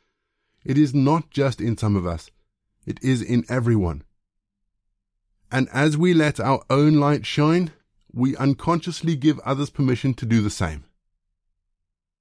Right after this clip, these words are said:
As we are liberated from our own fear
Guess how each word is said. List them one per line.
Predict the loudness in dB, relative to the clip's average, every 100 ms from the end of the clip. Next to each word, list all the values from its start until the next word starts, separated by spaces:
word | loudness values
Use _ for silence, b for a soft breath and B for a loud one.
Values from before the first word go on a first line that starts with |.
| _ _ _ _ _ _ _ _ _ _ -4
As | -2 0
we | 2
are | 4
liberated | 4 4 2 0 0 -2
from | 0
our | -2 -2 0
own | 2 2
fear | 0 0 0 0